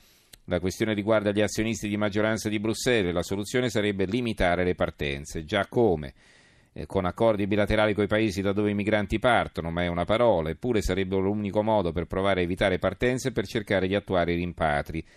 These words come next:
Senza questi accordi diventa tutto difficile, rischiamo solo di compromettere la nostra buona reputazione e quel carico di umanità che il mondo ci ha riconosciuto sino a ieri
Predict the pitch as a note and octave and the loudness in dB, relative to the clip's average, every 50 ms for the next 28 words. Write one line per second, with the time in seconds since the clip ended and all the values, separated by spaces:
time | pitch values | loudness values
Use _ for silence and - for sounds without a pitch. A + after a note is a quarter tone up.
0 | - - - _ _ _ _ - - A2 G#2 G2+ - G#2+ G2 G2 G2+ - - G#2+ | -20 -20 -20 _ _ _ _ -4 0 0 0 0 0 -2 -2 -2 -2 0 0 -2
1 | - - A#2+ A2+ G#2+ F#2+ F#2 F#2 F2 F#2+ G2+ G#2 G2 - G2+ F#2 A#2 A2+ G#2 B2+ | -2 2 2 2 2 2 -2 -4 -2 0 -2 -2 -2 -4 -6 -4 -4 -4 -4 -4
2 | B2 D3 C#3 - - G2+ E2+ - - E2 F#2+ F#2+ G2+ - - A2+ A2 G2+ F#2+ F#2+ | -4 -4 -6 -4 -4 -6 -4 -4 -4 -2 0 0 0 -2 0 0 0 0 0 -2
3 | - A#2+ G#2+ F#2 E2+ F2 - A#2+ A2+ G2+ - G#2+ G#2+ G#2+ F#2 - - E2 E2+ E2 | -2 0 0 0 -2 -2 -2 -2 -2 0 0 -2 0 0 -2 -4 -2 -4 -2 -2
4 | F2+ F#2 G2+ G#2+ G2 - - F#2 F2+ F2 G2+ G#2 G#2 F#2 E2+ E2+ E2+ - B2 A#2+ | -2 0 0 -2 -2 -2 -4 -4 -2 0 2 2 2 2 0 -2 -2 -2 -4 -2
5 | - C3+ - - - G2 D#2+ D#2 D#2 - - G2 F#2 - A2+ G#2 F#2+ E2+ D#2+ E2+ | -2 -2 -2 -2 -2 -2 -2 -2 -4 -4 -4 -4 -2 0 0 2 2 0 -2 -2
6 | E2 F2+ F#2 G2+ G#2 A2 G#2+ - F2+ E2 - F#2+ F#2 G2 G#2 G#2 F2 D#2 D#2+ - | -4 -2 -4 -2 -4 -2 0 0 -2 0 0 -2 -2 -2 -2 -2 -2 -4 -6 -4
7 | - F#2+ F2+ F#2 G2 A#2 A#2+ A#2 - - F#2 D#2 D#2+ D#2+ - - G2+ G2 F#2 F2+ | -4 -4 -4 -2 -2 -2 -4 -4 -6 -8 -10 -8 -8 -8 -8 -6 -4 -2 -2 -2
8 | F2+ F2 E2+ E2 E2 E2+ E2+ E2 | -2 0 0 0 0 0 -2 -4